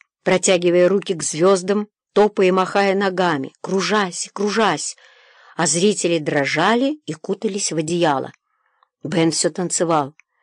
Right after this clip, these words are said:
Они уже подумали, что сейчас он упадёт в изнеможении около этой маленькой хижины, среди камней и утёсов, которые своими вершинами пронзали звёздное небо. Им казалось, что это продолжалось часами.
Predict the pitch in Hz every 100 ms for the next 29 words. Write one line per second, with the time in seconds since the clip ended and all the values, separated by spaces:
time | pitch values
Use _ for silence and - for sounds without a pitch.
0 | _ - - 160 170 160 165 170 180 180
1 | 175 - 156 - 156 180 170 175 170 160
2 | 165 202 180 156 160 160 165 160 208 190
3 | 151 131 156 _ _ - - 170 180 175
4 | 170 175 180 190 180 180 185 180 214 180
5 | 147 139 _ _ _ - - 165 165 160
6 | 170 175 180 175 180 180 208 165 180 -
7 | - _ _ _ - 156 160 156 151 165
8 | 160 156 151 165 - 220 196 175 165 _
9 | _ - 165 147 131 185 214 185 156 156
10 | 180 165 156 160 147 135 151 - _ _
11 | _ _ _ _ _ _ - 196 196 196
12 | 226 214 208 - 202 196 196 180 185 180
13 | 175 175 170 170 170 - - - - 175
14 | 147 131